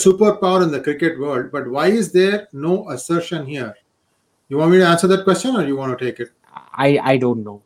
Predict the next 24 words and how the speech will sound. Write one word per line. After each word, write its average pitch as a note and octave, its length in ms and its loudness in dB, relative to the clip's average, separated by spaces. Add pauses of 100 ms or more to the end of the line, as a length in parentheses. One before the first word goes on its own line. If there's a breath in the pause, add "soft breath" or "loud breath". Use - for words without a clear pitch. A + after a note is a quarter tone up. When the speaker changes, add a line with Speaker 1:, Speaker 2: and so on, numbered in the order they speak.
Speaker 2:
I B2+ 80 -8
mean, B2 160 0
I A#2+ 120 0
don't B2 180 -2
know A#2+ 80 -4
B A2 120 -10
C A2 160 -12
C A2 180 -10
I G#2 80 -12
politics. - 720 -16 (400)
Speaker 1:
Yes. D#3 460 -2
S-, - 160 -8
listen, E3+ 600 0
this, F#3 420 2 (140)
this D#3 200 0
game F3+ 440 2
playing E3 560 2
is D3+ 560 -4
to D#3 380 -4
another D3 320 -2
way D#3+ 180 4
to E3 100 2
make C#3 360 -6
money. B2 340 -8